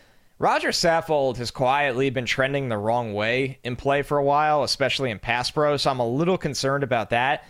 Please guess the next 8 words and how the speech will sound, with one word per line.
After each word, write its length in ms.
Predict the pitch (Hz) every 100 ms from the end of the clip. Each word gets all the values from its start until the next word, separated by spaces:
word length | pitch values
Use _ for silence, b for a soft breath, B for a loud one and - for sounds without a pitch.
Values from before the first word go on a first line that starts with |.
| B B B
um, 420 | - 120 117 113 113
where 240 | 135 127
I 80 | 143
wouldn't 320 | 151 175 160 _ _ -
entirely 720 | 117 - - 117 156 180 180
rule 300 | 170 165 190
out 180 | 185 175
a, 180 | 147 110